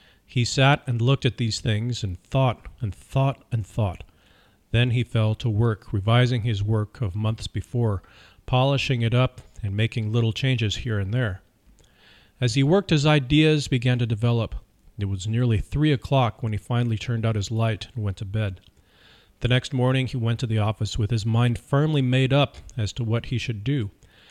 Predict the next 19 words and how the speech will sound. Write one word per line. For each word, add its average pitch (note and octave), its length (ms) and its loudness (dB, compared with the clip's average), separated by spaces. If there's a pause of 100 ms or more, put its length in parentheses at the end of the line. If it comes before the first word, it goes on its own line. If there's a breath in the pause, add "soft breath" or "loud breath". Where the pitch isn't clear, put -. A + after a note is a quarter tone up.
(360 soft breath)
At G2+ 140 -4
ten C#3 160 2
o'clock, C3 440 0
he A#2+ 100 -2
telephoned B2 600 0
the G#2+ 60 -2
front A#2+ 340 -4
office A2+ 460 -2
and G2 180 -4
asked - 380 -2
if - 120 -8
he B2+ 100 0
might A#2+ 240 0
come C#3+ 260 0
down C3 280 2
and A2+ 120 -2
see C#3+ 240 0
Mister A#2 380 -2
Oswald. G#2+ 440 -2